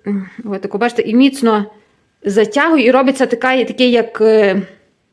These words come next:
як такий, не знаю, як рів, канал, канальчик. Коротше, і так я кругом прошиваю. І що в нас вийшло? Дивіться,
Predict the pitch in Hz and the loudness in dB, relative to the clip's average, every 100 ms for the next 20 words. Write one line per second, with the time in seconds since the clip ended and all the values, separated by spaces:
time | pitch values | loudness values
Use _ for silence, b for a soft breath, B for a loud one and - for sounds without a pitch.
0 | _ _ _ _ _ _ _ _ _ 208 | _ _ _ _ _ _ _ _ _ -14
1 | 202 202 - 220 202 185 180 190 185 185 | -14 -14 -10 -8 -8 -10 -12 -12 -10 -10
2 | 175 175 - 202 233 - 208 208 220 226 | -12 -12 -8 -4 -4 -4 -4 0 0 -2
3 | - 220 233 240 233 240 247 - _ b | -2 0 2 2 -2 -4 -6 -8 _ b
4 | b b 269 254 247 226 240 277 330 254 | b b 2 2 2 -2 -2 -2 0 0
5 | 277 269 220 247 269 220 - 202 180 170 | 0 2 2 2 2 0 0 -2 -2 -6
6 | 151 - _ _ _ _ - 240 294 330 | -8 -12 _ _ _ _ -8 -4 -4 -4
7 | - 226 240 196 180 - 180 226 202 - | -2 0 0 0 -4 -4 -4 0 -2 -4